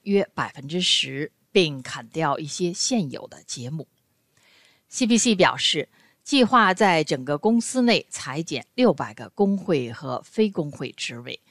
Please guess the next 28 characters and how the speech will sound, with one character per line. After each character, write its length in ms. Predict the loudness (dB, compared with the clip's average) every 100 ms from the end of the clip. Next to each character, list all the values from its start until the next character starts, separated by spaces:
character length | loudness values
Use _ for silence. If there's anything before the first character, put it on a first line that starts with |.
| _ _ _
在 200 | 2 2
此 200 | 2 -6
基 200 | -4 -4
础 160 | -4 -4
上 280 | -4 -4 -6
还 180 | -6 -2
将 260 | 0 -2 -4
裁 300 | -10 -8 -2
掉 240 | -2 -2 -4
约 220 | -2 -2
两 280 | -2 -4 -2
百 200 | -2 -4
个 120 | -8 -20
空 240 | -10 -8
缺 240 | -6 -4 -4
职 220 | -6 -14
位， 200 | -18 -20 _ _ _ _ _ _
大 160 | 4 4
部 80 |
分 180 | 2 -4
裁 240 | -4 -6 -4
员 300 | -6 -6 -4
将 260 | -2 -2
在 300 | -2 -2 -2
明 280 | -8 -6 -4
年 160 | -4 -6 _
进 260 | -12 -10 -10
行。 280 | -12 -16